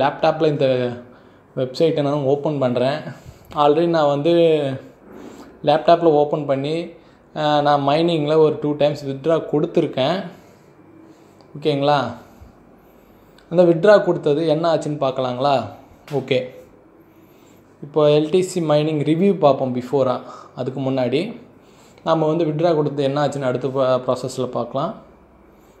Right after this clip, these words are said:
Next step உங்களுக்கு டீட்டெயிலாக சொல்றேன். இப்போ வந்து எல் T C miner ரிவ்யூன்னு நீங்க Google-ல type பண்ணா இந்த மாதிரி, அஹ், Trustpilot-ல நீங்க பார்த்து தெரிஞ்சுக்கலாம். இதோடைய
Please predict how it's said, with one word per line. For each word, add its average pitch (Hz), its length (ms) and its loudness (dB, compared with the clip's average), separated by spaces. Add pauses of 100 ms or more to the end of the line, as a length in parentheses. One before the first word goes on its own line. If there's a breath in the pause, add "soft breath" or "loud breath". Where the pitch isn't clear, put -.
(140)
Next 135 200 -8
step 147 180 -2
உங்களுக்கு 135 240 -6
டீட்டெயிலாக 131 340 -2
சொல்றேன். 135 300 -4
இப்போ 160 140 -2
வந்து 135 280 2 (1400 soft breath)
எல் 165 240 0
T 208 120 0
C 202 180 -4
miner 143 480 0 (140)
ரிவ்யூன்னு 151 340 -2
நீங்க 131 160 -2
Google-ல 135 400 -4
type 123 240 -4
பண்ணா 131 180 -6
இந்த 139 140 -6
மாதிரி, 127 240 -2 (680 loud breath)
அஹ், 135 280 4
Trustpilot-ல 139 640 0
நீங்க 131 220 -2
பார்த்து 127 380 -4
தெரிஞ்சுக்கலாம். 127 520 -4
இதோடைய 143 300 4